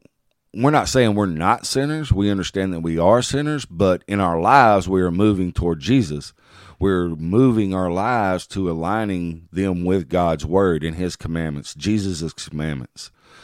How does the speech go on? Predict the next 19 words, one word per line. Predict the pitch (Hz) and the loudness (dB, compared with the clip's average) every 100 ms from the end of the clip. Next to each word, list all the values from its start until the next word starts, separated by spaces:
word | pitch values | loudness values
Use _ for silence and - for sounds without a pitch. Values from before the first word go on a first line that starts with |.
| - - | -20 -14
That's | - | -4
the | 117 | -2
reason | |
I | 95 | 0
say, | 82 113 110 73 - - - _ - | -2 2 2 0 -8 -20 -20 _ -6
you | 92 | -2
know, | 85 | 0
when | 87 | -2
we're | 104 | 0
going | 117 113 | 2 2
back | 104 92 | 2 -2
into | 87 76 | -6 -6
church | - 98 87 | -4 -4 -4
in | 80 | -8
the | 73 | -4
old | 98 147 151 104 | 2 4 4 2
days | 92 85 80 80 - - _ _ _ _ _ _ - | -2 -4 -6 -10 -16 -20 _ _ _ _ _ _ -20
that | 76 87 80 | -8 -4 -4
I | 78 71 | -4 -8